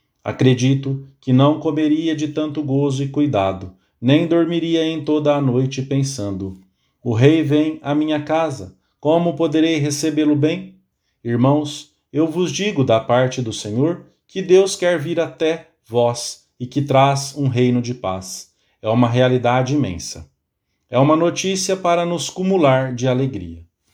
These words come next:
O próprio Cristo, que está glorioso no céu, vem sacramentalmente à nossa alma. Ele deseja estar conosco e repete-nos a cada um aquelas memoráveis palavras da última ceia:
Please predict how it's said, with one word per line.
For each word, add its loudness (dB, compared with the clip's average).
O -8
próprio 2
Cristo, -8
que -14
está -6
glorioso 0
no -6
céu, -2
vem 2
sacramentalmente 0
à 2
nossa 0
alma. 0
Ele 0
deseja 2
estar 0
conosco -2
e -8
repete-nos 2
a 0
cada 0
um -2
aquelas 2
memoráveis 2
palavras 0
da 2
última -2
ceia: -8